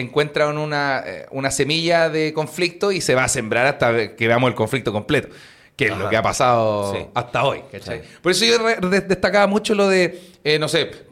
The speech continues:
Speaker 1: separación indefinida y nunca pelear en medio, porque no hay algo,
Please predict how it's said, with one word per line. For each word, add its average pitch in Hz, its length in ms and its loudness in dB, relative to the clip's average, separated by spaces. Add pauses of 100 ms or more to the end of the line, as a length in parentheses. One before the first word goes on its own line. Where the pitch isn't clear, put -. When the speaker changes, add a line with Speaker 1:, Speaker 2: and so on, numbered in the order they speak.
(220)
Speaker 1:
separación 175 500 0
indefinida 147 500 -2
y 139 120 2
nunca 208 280 2
pelear 190 200 2
en 185 60 0
medio, 175 180 -2
porque 151 200 -2
no 160 160 2
hay 220 200 4
algo, 262 520 -2